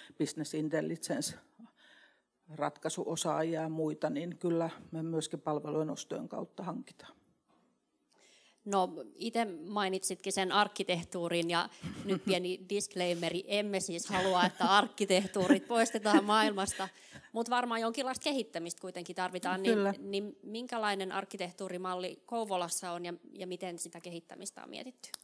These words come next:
Speaker 1: No, sitä on mietitty, ja tietysti arkkitehtuurityötä on Kouvolassakin tehty jo vuosikausia, ja meillä on sitten arkkitehtuuriperiaatteet vahvasti ohjaa toimintaa. Ne on,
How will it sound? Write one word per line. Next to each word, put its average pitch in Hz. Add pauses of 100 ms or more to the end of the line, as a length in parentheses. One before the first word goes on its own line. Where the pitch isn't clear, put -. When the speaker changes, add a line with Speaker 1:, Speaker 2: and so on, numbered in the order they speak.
(540)
Speaker 1:
No, 202
sitä 214
on 196
mietitty, 214
ja 196
tietysti 202
arkkitehtuurityötä 180
on 185
Kouvolassakin 175
tehty 175
jo 165
vuosikausia, 165
ja 156 (320)
meillä 160
on 160
sitten 160
arkkitehtuuriperiaatteet 160
vahvasti 160
ohjaa 156
toimintaa. 156
Ne 160
on, 156